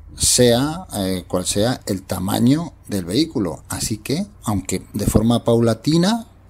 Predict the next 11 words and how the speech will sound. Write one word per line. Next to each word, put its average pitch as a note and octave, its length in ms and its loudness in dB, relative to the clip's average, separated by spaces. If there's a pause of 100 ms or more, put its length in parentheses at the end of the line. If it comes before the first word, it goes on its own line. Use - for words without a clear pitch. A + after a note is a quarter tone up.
y G2+ 140 -4
en F2+ 280 -6
distintos A2 480 0
plazos, - 640 -2 (560)
la G2+ 220 2
idea A2 560 0
es G2+ 120 -2
que - 180 -6
cuando G2+ 460 0
el F#2+ 80 -2
gobierno G#2+ 600 0